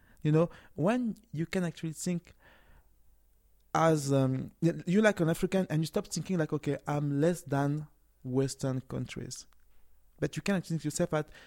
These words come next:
they're going to follow my lead. Well, it's a different mindset. Uh, that's something that also we need to build, not only companies, but also mindset.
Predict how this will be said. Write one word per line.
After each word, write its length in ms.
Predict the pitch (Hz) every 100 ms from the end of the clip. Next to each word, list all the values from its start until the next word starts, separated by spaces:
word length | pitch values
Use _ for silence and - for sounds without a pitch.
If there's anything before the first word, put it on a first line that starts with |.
| - _
they're 160 | 139 151
going 180 | 151 151
to 140 | 151
follow 320 | 135 147 139
my 220 | 135 135 135
lead. 340 | 113 110 - - - - - - - - - - _ _
Well, 100 | 147
it's 200 | 120 -
a 40 | 147
different 460 | 131 208 - 170 131
mindset. 380 | 131 135 127
Uh, 80 | 127
that's 240 | 139 214 -
something 260 | 190 170
that 140 | 175 147
also 180 | 147 -
we 180 | 139 131
need 140 | 127
to 100 | 123
build, 240 | 113 117 127
not 220 | 208 247
only 140 | 156
companies, 500 | - 160 - 135 123
but 160 | 123 139
also 220 | 147 139
mindset. 360 | 131 131 131